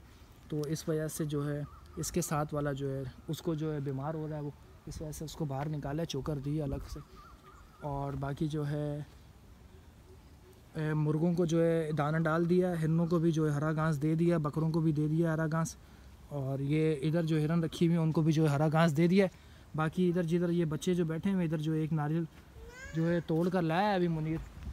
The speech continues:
तो इसको जो है खोलेंगे, पानी वगैरह जो है इसका निकाल के पिएंगे।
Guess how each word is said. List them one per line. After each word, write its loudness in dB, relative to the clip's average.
तो -4
इसको -6
जो -2
है -2
खोलेंगे, -4
पानी -6
वगैरह -2
जो -2
है -2
इसका -4
निकाल -2
के -2
पिएंगे। -2